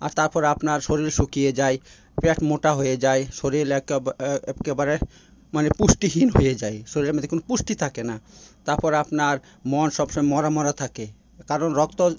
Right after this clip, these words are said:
যেহেতু থাকে না। কৃমি থাকলে আপনার শরীরে রক্ত থাকবে না, রক্ত সমস্ত শেষ করে ফেলবে। আর রক্ত না থাকলে তখন আপনার শরীরের মধ্যে ক্লান্তি থাকবে, দুর্বলতা থাকবে,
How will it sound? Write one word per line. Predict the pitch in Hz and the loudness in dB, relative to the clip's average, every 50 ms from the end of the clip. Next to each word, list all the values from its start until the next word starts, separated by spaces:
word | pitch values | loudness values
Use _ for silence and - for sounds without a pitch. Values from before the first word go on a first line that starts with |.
| - - | -6 -6
যেহেতু | 156 151 170 - - 180 | -2 -2 -2 0 0 0
থাকে | 180 185 170 - 156 | 0 0 -2 -2 -4
না। | 156 160 - - - - - - - | -4 -6 -8 -10 -20 -20 -14 -6 -2
কৃমি | 220 226 254 254 269 262 | 0 0 2 2 2 2
থাকলে | - 247 220 214 - 214 226 240 330 - - - - - - | 4 2 2 4 2 2 2 2 0 -2 -12 -20 -12 -2 4
আপনার | 185 185 185 - 202 190 | 4 4 6 6 4 4
শরীরে | - 202 190 202 214 | 4 4 6 6 8
রক্ত | 175 180 185 - - | 8 8 8 6 4
থাকবে | 196 - 185 147 120 107 120 | 2 4 2 2 2 0 -2
না, | 107 107 101 117 - | -2 -4 -6 -8 -4
রক্ত | - 131 165 185 - - 202 220 269 | 2 2 2 2 2 4 4 4 4
সমস্ত | - - 170 165 185 185 - | 4 2 0 0 0 0 0
শেষ | 196 - 156 147 - | 0 0 -2 -2 -2
করে | - 151 131 | -2 -2 -2
ফেলবে। | 127 - 117 117 110 117 107 - - - - - - - - - | -2 -2 -4 -4 -4 -6 -6 -8 -10 -20 -20 -20 -20 -20 -8 -2
আর | - 165 160 | 0 2 6
রক্ত | 156 180 - - - | 6 4 4 4 2
না | 202 208 220 | 2 2 2
থাকলে | - 240 190 - 202 196 | 2 2 2 2 2 0
তখন | - 202 - 202 190 | 0 0 -2 0 2
আপনার | 185 180 175 208 180 | 2 2 2 2 2
শরীরের | 175 - 180 170 180 170 175 175 | 4 4 2 2 2 2 2 2
মধ্যে | 170 175 170 160 170 | 4 2 2 2 2
ক্লান্তি | 165 180 175 175 175 - 185 | 2 4 4 4 4 2 0
থাকবে, | 165 - 170 160 151 143 160 160 | 0 2 2 2 2 2 2 2
দুর্বলতা | 135 151 170 165 170 170 175 175 175 170 | 2 2 2 2 2 0 0 2 0 -2
থাকবে, | - 170 160 160 139 143 | 0 0 -2 -2 0 0